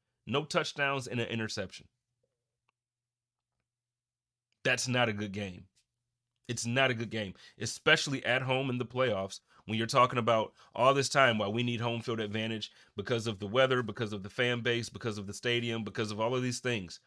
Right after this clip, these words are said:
None of them seem to be a factor. Now, there's other reasons. Again, when I add context, there's other reasons why the Bills lost that game. Defensively, we were beat up. Poyer went out in the first half.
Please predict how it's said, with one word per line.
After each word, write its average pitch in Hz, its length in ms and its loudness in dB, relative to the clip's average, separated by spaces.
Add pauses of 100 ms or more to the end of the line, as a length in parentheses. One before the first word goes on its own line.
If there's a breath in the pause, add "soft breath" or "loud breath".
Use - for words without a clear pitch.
(300)
None 117 300 2
of 135 100 4
them 123 140 0
seem 123 260 -2
to 110 80 -6
be 107 160 -4
a 101 60 -6
factor. - 460 -10 (1400)
Now, 120 100 -2
there's 127 180 4
other 156 160 6
reasons. 151 380 0
Again, 117 260 -2
when 107 80 -2
I 104 100 0
add 117 220 -2
context, 107 500 -4
there's 101 220 -8
other 143 220 0
reasons 120 440 -6
why 113 120 0
the 104 100 -6
Bills 113 300 -4
lost 110 240 -2
that 98 140 -6
game. 104 300 -4 (800)
Defensively, 123 640 0
we 110 120 -2
were 104 120 -6
beat 101 240 -4
up. 85 180 -4 (580)
Poyer 135 300 4
went 120 140 0
out 117 260 0
in 117 80 -6
the 110 60 -6
first 117 320 0
half. 104 380 0